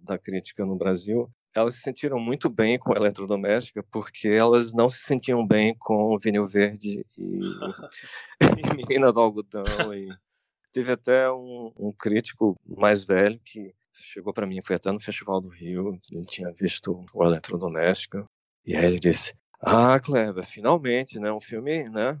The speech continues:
um filme, né? Não é aquelas brincadeiras, né, que você tinha feito." E ele disse, "Que brincadeiras? O que, que, que você tá falando?" "Ah, vamos combinar, né? Menina do Algodão, Vinil Verde." Não, não eram brincadeiras, eram <laughs> filmes bem sérios, na verdade.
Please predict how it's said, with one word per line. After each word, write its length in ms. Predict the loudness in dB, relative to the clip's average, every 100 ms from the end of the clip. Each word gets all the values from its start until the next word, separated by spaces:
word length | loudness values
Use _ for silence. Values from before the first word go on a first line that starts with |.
| -8
um 100 | -4
filme, 580 | 2 6 6 4 -10 _
né? 240 | -4 -2 -2 _ _ 0 0 2
Não 200 | 4 6
é 80 | 4
aquelas 360 | 4 6 6
brincadeiras, 840 | 4 -2 0 0 4 4 4 2 -6
né, 200 | -6 -6 _ _ _
que 100 | -8
você 100 | -8
tinha 200 | -8 -12
feito." 380 | -4 -6 -6 _ _ _
E 80 | -16
ele 140 | -14
disse, 240 | -14 -12 -12 -8
"Que 140 | -2
brincadeiras? 720 | 0 0 0 0 2 0 -2 -10 -16 -18 _ _ _
O 40 | -16
que, 180 | -14 0
que, 160 | 0
que 60 | 4
você 120 | 2
tá 140 | 4 2
falando?" 440 | 2 0 -4 -10 -18 -10
"Ah, 460 | -8 -2 -2 -2 -6 _
vamos 380 | 2 4 4 2
combinar, 680 | 0 0 0 0 4 4 2
né? 320 | 0 -4 -4 -14
Menina 600 | _ -12 -10 -4 0 0
do 80 | 4
Algodão, 680 | 2 0 -10 -2 0 0 -4
Vinil 380 | -8 -8 -4 -4
Verde." 480 | -2 -2 -2 -4 -14 _ -20
Não, 520 | -18 -10 -2 -2 -2
não 180 | 0 4
eram 160 | 4 4
brincadeiras, 640 | 2 4 4 4 2 -2
eram 180 | -2 4
<laughs> 220 | 2 2
filmes 300 | -2 0 -2
bem 240 | 0 0 0
sérios, 460 | 0 2 2 -2
na 100 | -8
verdade. 380 | -8 -8 -8 -10